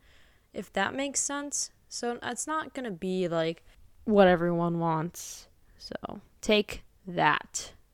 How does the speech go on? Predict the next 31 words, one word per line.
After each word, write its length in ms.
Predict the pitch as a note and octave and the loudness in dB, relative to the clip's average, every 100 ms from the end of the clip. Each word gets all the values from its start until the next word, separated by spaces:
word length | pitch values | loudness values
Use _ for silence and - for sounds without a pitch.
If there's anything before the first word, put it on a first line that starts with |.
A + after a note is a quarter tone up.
| _ | _
Take 240 | - D4+ - | 4 4 6
that. 140 | A3 | 4
And 100 | B3+ | 6
plus, 180 | E4+ F#4 | 6 6
there's, 160 | G4 F4+ | 6 8
like, 240 | F4 F4 - | 8 8 4
a 80 | |
lot 200 | B3+ B3 | 6 8
of 80 | C#4+ - | 6 6
empty 320 | A3+ C#4 D4+ | 2 4 4
spaces 520 | - - G3 G#3 A#3+ | 4 4 4 4 4
on 100 | A#3+ | 6
my 180 | A#3+ G3+ | 6 6
audio 420 | - F#3 G#3 B3 | 8 8 8 8
right 140 | B3+ C4 | 10 10
now, 140 | C4 | 8
so 140 | B3+ | 8
I'll 80 | G#3+ | 8
just 180 | C#4 - | 6 2
delete 380 | F#3+ F#3 G3 - | -2 -2 -4 -2
those. 400 | E3+ E3+ E3 E3+ | 0 0 0 0
It's 200 | G3 - | -2 0
fine. 380 | F3+ F3+ F3 F3+ | 2 4 2 0
I'll 180 | F#3 F#3+ | 2 4
just 180 | G#3 - | 2 2
stop 300 | E3 E3+ - | 2 2 4
talking 440 | D#3+ F3 - G3 | 4 4 2 -4
and 100 | F3+ | 0
be 100 | F3 | 2
like, 320 | E3 D#3+ - - _ _ _ _ _ _ _ _ _ _ _ | 2 -2 -6 -16 _ _ _ _ _ _ _ _ _ _ _
"Okay, 500 | A3+ A#3 - F3 E3+ | 0 0 2 0 0